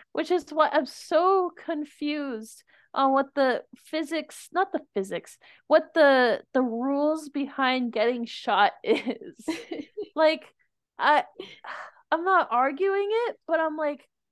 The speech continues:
Speaker 1: "Okay, so this guy got shot somewhere on his body, and he's fine. Okay,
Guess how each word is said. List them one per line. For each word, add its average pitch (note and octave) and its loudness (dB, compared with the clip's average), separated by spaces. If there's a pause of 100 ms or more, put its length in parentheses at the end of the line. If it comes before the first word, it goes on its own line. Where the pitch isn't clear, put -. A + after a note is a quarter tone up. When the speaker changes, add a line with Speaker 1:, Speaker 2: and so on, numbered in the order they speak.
Speaker 1:
"Okay, G#3+ -6 (440)
so G#3+ -18
this A#3+ -8
guy C#4 -8
got A#3+ -8
shot G3+ -4 (100)
somewhere F#3+ 0
on F#3+ -4
his F#3+ -6
body, F3+ -8
and G3 -16
he's G3 -18
fine. F3+ -4 (440)
Okay, - -6